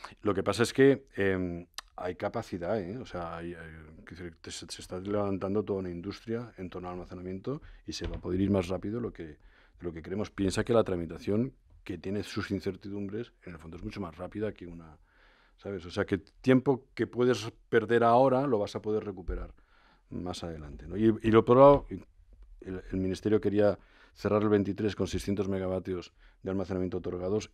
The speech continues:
y los va a conseguir. Con lo cual, aunque su objetivo del pniec son los seis gigavatios,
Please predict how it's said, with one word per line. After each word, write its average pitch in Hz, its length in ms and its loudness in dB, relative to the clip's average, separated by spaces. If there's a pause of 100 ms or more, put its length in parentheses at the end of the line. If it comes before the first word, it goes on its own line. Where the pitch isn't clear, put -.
(140)
y 95 100 -6
los 85 240 -6
va 90 140 -4
a 82 40 -10
conseguir. 82 600 -10
Con 87 140 -10
lo 85 80 -12
cual, 98 260 -2 (280)
aunque 98 260 -4
su - 160 -4
objetivo 113 400 0
del 123 100 4
pniec 117 360 0
son 107 240 -4
los 104 180 -2
seis 113 160 -2
gigavatios, 104 600 -2